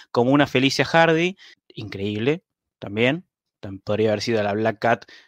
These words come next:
que, que, que nunca tuvimos, un Paul Giamatti, ganador de Oscar, haciendo de Rhino de una manera impensada, impensada, porque no, no hay manera, es, es, es un, es una joda andante, que tampoco me, me molesta, pero,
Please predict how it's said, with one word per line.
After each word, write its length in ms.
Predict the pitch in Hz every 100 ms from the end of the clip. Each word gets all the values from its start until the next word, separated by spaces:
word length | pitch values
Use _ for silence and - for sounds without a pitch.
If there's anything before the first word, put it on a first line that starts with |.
| _
que, 680 | - 98 98 101 101 98 98 -
que, 160 | 101
que 120 | - 107
nunca 220 | 113 117
tuvimos, 500 | 135 180 196 185 - - - _ -
un 200 | 190 -
Paul 200 | 196 190
Giamatti, 640 | 196 190 214 208 208 208 - _ _
ganador 520 | - 170 175 185 185
de 80 | 185
Oscar, 520 | 196 208 - 185 185 -
haciendo 520 | 143 180 180 170 156
de 300 | 160 170 -
Rhino 380 | 165 190 190 185
de 80 | 143
una 160 | 143
manera 500 | 139 143 151 147 - _ _ _ -
impensada, 960 | 143 139 135 139 190 185 175 180 190 _ - _ -
impensada, 840 | 127 127 123 - 180 165 160 190 _ _
porque 300 | - 104 107
no, 180 | 110 113
no 80 | 110
hay 120 | 110
manera, 520 | 110 110 131 139 156
es, 200 | 127 107
es, 220 | - - -
es 160 | 113
un, 180 | 107 104
es 160 | 104 -
una 160 | 107
joda 300 | 101 120 123
andante, 540 | 127 165 180 165 185 202
que 140 | 117
tampoco 480 | - 110 156 165 156
me, 200 | 139 123
me 180 | 120 123
molesta, 640 | 131 143 165 - 175 185
pero, 380 | - 113 143